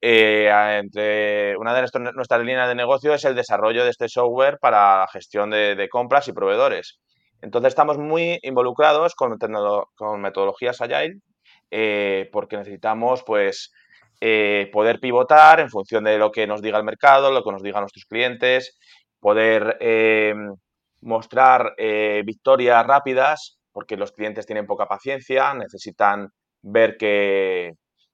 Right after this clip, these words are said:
que la implantación de su, de su proyecto, pues, va, va en marcha y que, y que va para adelante. Y entonces, ¿por qué adoptáis vosotros este concepto? ¿Cómo, cómo llega a compras este concepto de Agile Procurement?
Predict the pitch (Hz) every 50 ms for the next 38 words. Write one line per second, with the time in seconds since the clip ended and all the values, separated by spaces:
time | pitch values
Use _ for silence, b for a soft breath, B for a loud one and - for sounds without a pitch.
0 | _ _ _ - 110 104 107 107 104 101 113 110 104 - - - 120 113 110 110
1 | 110 107 - 110 107 104 104 104 104 98 104 101 98 110 101 104 104 104 113 123
2 | 120 - - 110 101 98 - - 95 95 - - 107 107 104 101 98 92 92 87
3 | 85 - - _ _ _ _ _ 98 95 95 98 101 120 139 147 - - 160 165
4 | 196 226 233 214 139 104 - - 104 101 98 98 95 92 87 65 76 85 - 82
5 | 107 98 - - 101 101 104 - 110 110 123 143 165 165 156 170 185 226 - b
6 | b b b b b b b b b b b _ - - 147 143 143 139 139 139
7 | 135 135 135 131 131 127 127 127 131 131 127 117 156 165 160 190 196 196 196 -
8 | - - _ _ _ _ _ _ _ _ _ _ - 127 127 - 175 190 196 202
9 | 196 180 - 170 165 151 147 139 131 143 135 131 131 127 123 120 117 113 - -
10 | - - - _ _ _ _ _ _ _ _ 139 135 - 147 123 131 127 117 123
11 | 135 127 - 113 101 135 151 160 165 151 151 160 160 160 151 151 143 139 131 127
12 | - 135 131 123 120 117 117 117 117 123 - 123 110 120 117 120 110 - 117 113
13 | 110 110 110 104 - - - - 113 110 113 113 113 110 107 - - 95 92 80
14 | 64 55 -